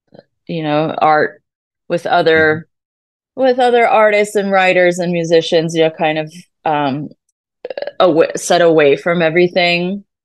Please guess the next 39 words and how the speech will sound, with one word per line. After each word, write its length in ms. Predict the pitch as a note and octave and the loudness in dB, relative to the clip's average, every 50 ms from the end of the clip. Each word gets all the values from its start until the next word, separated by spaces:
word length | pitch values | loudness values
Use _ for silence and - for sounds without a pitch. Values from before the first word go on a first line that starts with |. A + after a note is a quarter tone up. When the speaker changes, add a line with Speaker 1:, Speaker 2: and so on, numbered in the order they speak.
| _ - | _ -6
Speaker 1:
Um, 340 | - F3+ F3 E3+ E3+ E3 E3 | -4 -2 0 2 0 0 -2
Speaker 2:
Right. 80 | E3+ - - | -4 -6 -2
Speaker 1:
or, 340 | - G3 G3 G3+ G#3 G#3 G#3 | 0 2 2 4 2 2 2
like, 340 | G#3 F#3+ F3 F3 F3 - - | 2 2 0 0 -2 -6 -10
you 180 | F#3 G3 G3 | -6 -4 -2
know, 120 | F#3+ F3+ F3 | -2 -2 -4
traveling 800 | - - G3+ F3+ F3 E3+ F3+ F#3 F3+ E3+ E3 E3 E3 E3 - _ | -4 0 0 2 2 2 2 2 2 2 0 -2 -4 -8 -12 _
through 520 | - E3+ E3+ E3+ E3 E3 E3 D#3+ D#3 D#3 - _ _ _ _ _ _ _ _ _ _ - | -8 -4 -2 -2 0 0 -2 -2 -4 -8 -12 _ _ _ _ _ _ _ _ _ _ -6
the 120 | - F3+ | -4 -4
Southwest, 1120 | F3 - - F3+ F3 F3 F3 F3 - F#3 F#3+ F#3 E3+ E3 E3 E3 - - - - - - - _ _ _ _ _ _ _ _ - | -4 -2 0 0 2 0 0 -2 -2 0 2 4 4 4 2 2 0 -6 -18 -18 -20 -20 -20 _ _ _ _ _ _ _ _ -8
looking 360 | F3+ F3+ F3 - F#3+ F3+ E3 | -6 -6 -4 -4 -4 -2 -2
at 140 | D#3+ E3 E3 | -2 -2 -4
the 80 | E3 | -6
stars, 460 | D#3+ - - - E3+ E3 E3 E3+ E3 | -8 -6 -2 2 4 4 4 4 2
you 120 | F3 A3 A#3+ | 0 0 2
know, 160 | B3+ C4 B3 B3 - _ _ | 2 0 0 -2 -6 _ _
kind 260 | - A#3+ A3 G#3+ A3 | -2 0 0 0 0
of, 140 | A3 G3+ - - _ _ - _ - | -2 -4 -6 -14 _ _ -20 _ -10
Speaker 2:
Hmm. 100 | A2 G#2 G2+ _ _ _ | -10 -10 -10 _ _ _
Speaker 1:
uh, 460 | - G3 F#3 E3+ E3 E3 E3 F3+ F#3+ F#3+ _ - _ _ _ _ _ - | -2 0 2 2 2 2 0 -2 -8 -14 _ -20 _ _ _ _ _ -4
I 100 | G#3+ G#3+ | -4 -2
write 240 | G#3 A3+ A#3 A3+ G#3 | 0 0 0 0 0
a 60 | G#3 | 0
lot 300 | G3 F#3 F#3 F3 E3+ E3 | 0 0 2 2 2 0
of 160 | E3+ D#3+ E3 | 0 -4 -6
songs 520 | - - F3 D#3+ D#3+ D#3+ D#3 D#3+ E3 - - _ _ - | -8 -6 -4 -2 -2 -4 -4 -6 -10 -12 -16 _ _ -6
based 300 | D#3 D#3+ D#3 D#3 - - | -2 -2 -2 -2 -2 -2
on 160 | D#3 D#3 D#3 | -2 -2 0
nature 540 | D3+ D3+ D3+ D3+ - - E3 D#3+ D#3+ D#3+ D#3 | 0 -2 -2 -2 -4 -4 -4 -2 -2 -2 -2
and, 180 | - - - | -2 -4 -4
like, 160 | F2+ - - - | -4 -4 -4 -4
how 140 | E3+ D#3 C#3+ | -4 -4 -4
nature 360 | D3 C#3+ C3 - - - D#3+ | -2 -2 -4 -4 -2 -2 0
Speaker 2:
Mm-hmm. 80 | E3+ - | 0 2
Speaker 1:
makes 260 | - A#2+ A#2 G2 - | 0 0 -2 -2 -6
me 180 | F3+ F3 F3 | -6 -8 -8
feel, 560 | E3+ - - F3+ F3+ F3 F3 F3+ F3+ F3 F3 F3 | -8 -4 -2 0 2 2 4 2 2 2 2 2
like 180 | E3 D#3+ - | 0 -2 -2
the 200 | - D3+ D3+ D3+ | -4 -6 -6 -6